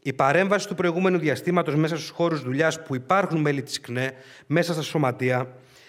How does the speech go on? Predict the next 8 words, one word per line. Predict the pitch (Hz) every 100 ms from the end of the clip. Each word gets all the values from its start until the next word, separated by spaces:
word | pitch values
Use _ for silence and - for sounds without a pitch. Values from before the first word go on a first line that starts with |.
| - -
έδωσε | 208 208 202 196
τη | 180
δυνατότητα | 170 156 165 160 160
να | 151
κατοχυρωθούν | 151 139 - 151 135 156
οι | 147
δυνάμεις | 139 139 143 135 117
μας, | 127 120 -